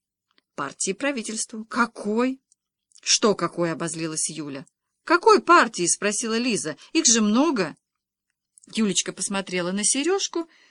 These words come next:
тот хихикнул. «Демократия, понимаешь». В те времена, Лизок,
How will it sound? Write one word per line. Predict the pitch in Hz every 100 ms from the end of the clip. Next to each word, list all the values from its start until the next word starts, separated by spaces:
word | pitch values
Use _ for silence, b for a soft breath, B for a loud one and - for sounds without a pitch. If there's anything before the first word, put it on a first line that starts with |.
| b -
тот | 403 -
хихикнул. | 262 233 - 151 - 147 143 135 _ _ _ _ _ _ _ _ _ _ _ -
«Демократия, | 151 190 208 - 175 180 226 226
понимаешь». | - 170 165 156 143 135 - _ _ _ _ - _ _ _ _
В | -
те | 339 359
времена, | 277 254 247 359 403
Лизок, | 262 185 180 165